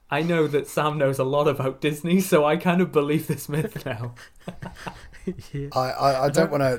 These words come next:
Speaker 3: defunk that or just sort of, like, put a means to an end straight away, but, um, that is categorically true.
Speaker 1: You're kidding me. I was a hundred percent sure it was false.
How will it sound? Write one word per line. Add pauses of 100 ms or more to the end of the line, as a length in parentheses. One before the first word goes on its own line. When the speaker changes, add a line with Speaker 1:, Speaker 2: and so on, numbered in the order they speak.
Speaker 3:
defunk
that
or
just
sort
of,
like,
put
a
means
to
an
end
straight
away,
but,
um, (680)
that
is (880)
categorically (720)
true. (1200)
Speaker 1:
You're
kidding
me.
I
was
a
hundred
percent
sure
it
was
false.